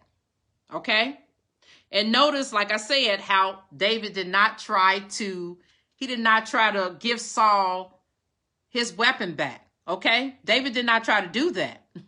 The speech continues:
<laughs> He's like, "Let your man come over here and get your spear." He wasn't stupid, right? But like I said, running would do that for you. You can end up at the point where you running and running, running so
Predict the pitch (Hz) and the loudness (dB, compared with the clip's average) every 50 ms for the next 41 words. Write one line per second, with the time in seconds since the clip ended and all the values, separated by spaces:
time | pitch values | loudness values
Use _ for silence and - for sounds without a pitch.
0 | - 480 - - 466 466 427 - - _ - 339 311 262 277 254 233 220 262 285 | -6 -6 -4 -4 -4 -4 -4 -6 -10 _ -4 -4 2 4 2 2 4 4 2 2
1 | 285 - 302 294 277 277 269 269 262 254 254 294 262 240 240 226 220 262 233 233 | 4 2 2 2 2 2 2 2 2 2 0 0 2 2 0 0 0 -4 -4 -6
2 | 226 208 220 214 214 - 214 208 208 - 226 226 190 147 - - - _ _ _ | -6 -6 -8 -8 -6 -8 -8 -8 -10 -8 -4 -4 -4 -4 -4 -10 -18 _ _ _
3 | - 320 320 285 294 277 247 220 214 202 - - - 320 302 285 214 - - 151 | -4 -4 2 2 2 2 2 0 -4 -6 -8 -8 -4 -2 -2 -2 -2 -4 -6 -4
4 | 156 202 233 254 269 285 285 - - _ _ - - - _ _ - 220 226 214 | 0 2 4 4 4 2 -2 -6 -14 _ _ -20 -20 -20 _ _ -6 -6 -4 -2
5 | 233 226 220 220 214 220 - 349 302 262 202 170 165 190 233 285 320 320 285 254 | -2 -2 -2 -2 -4 -4 -2 -2 0 0 0 -2 0 4 4 4 6 4 2 2
6 | 220 214 202 - 233 254 254 226 196 190 196 - 202 190 190 240 339 349 - 330 | 0 -2 -2 -2 -4 -2 0 0 0 0 -2 -4 -4 -2 0 0 0 0 0 -2
7 | - 254 254 247 240 240 226 220 - 214 202 - 202 - - 254 226 202 185 185 | -2 0 -2 0 2 0 0 0 -2 -6 -8 -8 -10 -4 -4 -4 -2 -2 -4 -4
8 | 190 247 254 208 196 214 226 226 233 226 208 190 180 180 196 208 214 202 185 175 | -4 -6 -6 -2 2 4 4 4 4 2 -2 -4 -2 0 2 2 2 2 -2 0
9 | 180 202 214 208 196 196 202 220 202 | 0 0 0 0 -2 -4 -4 -2 -2